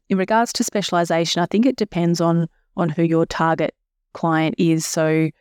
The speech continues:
um, you know, a, a lot of clients prefer working with more boutique financial practices, you know, people like us. Um,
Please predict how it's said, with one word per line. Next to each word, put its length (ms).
um, 340
you 80
know, 120
a, 340
a 20
lot 160
of 100
clients 520
prefer 360
working 380
with 140
more 340
boutique 580
financial 520
practices, 720
you 100
know, 140
people 300
like 260
us. 440
Um, 400